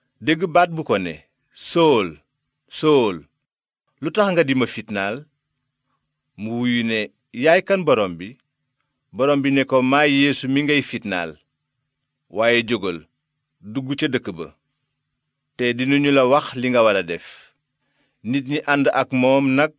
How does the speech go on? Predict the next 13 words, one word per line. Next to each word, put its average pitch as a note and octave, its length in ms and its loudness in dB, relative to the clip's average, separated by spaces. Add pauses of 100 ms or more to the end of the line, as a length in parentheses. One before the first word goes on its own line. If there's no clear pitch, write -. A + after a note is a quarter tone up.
(120)
taxaw C3 360 2 (180)
waaru C3 360 4
ba B2 140 0
lu A#2+ 340 -2 (640)
ci - 120 -8
li C#3 140 -2
ñu C3+ 120 2
dégg A#2+ 300 -2
baat A2+ 300 2
bi C#3+ 340 -10 (480)
te D3+ 120 -4
gisuñu C#3+ 320 -6
kenn. E2+ 340 -4